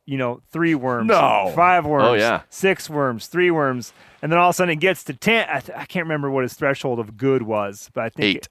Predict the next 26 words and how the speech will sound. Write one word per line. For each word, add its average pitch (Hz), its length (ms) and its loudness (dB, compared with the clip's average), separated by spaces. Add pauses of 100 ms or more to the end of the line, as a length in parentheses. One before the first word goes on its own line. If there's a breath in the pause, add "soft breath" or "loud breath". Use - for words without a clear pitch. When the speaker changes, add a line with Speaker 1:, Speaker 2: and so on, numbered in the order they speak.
Speaker 1:
it, 135 80 -10
it, 123 100 -8
eight, 135 320 -4
eight 135 220 -4
or 131 80 -4
more. 147 400 0 (180 soft breath)
Speaker 3:
Mm-hmm. 175 360 -12
Speaker 1:
And 147 100 -4
so 180 180 2
then 180 140 0
he'll 190 160 2
go 185 240 2
out 190 240 2
from 180 140 -4
that 165 240 0
point 190 480 0 (280 soft breath)
and 143 120 -10
sort 175 160 0
of 143 100 -2
triangulate 160 880 2
and 147 80 -6
be 147 60 0
like, 139 160 2
"Okay, 143 400 0 (240)
right 160 260 2
here, 190 460 2